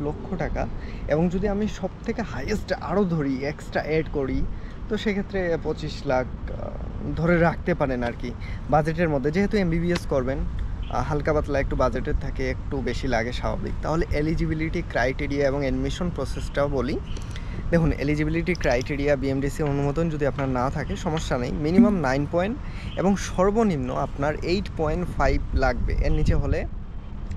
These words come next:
আহ, হবে না। মানে মিনিমাম এইট পয়েন্ট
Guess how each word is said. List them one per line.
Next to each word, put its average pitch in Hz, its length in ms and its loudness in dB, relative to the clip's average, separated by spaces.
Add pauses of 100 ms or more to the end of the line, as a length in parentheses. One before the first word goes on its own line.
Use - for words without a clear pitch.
(180)
আহ, 120 760 -2
হবে 156 180 4
না। 147 160 -2 (180)
মানে 139 260 0
মিনিমাম 170 500 2
এইট 165 200 0 (100)
পয়েন্ট 165 260 0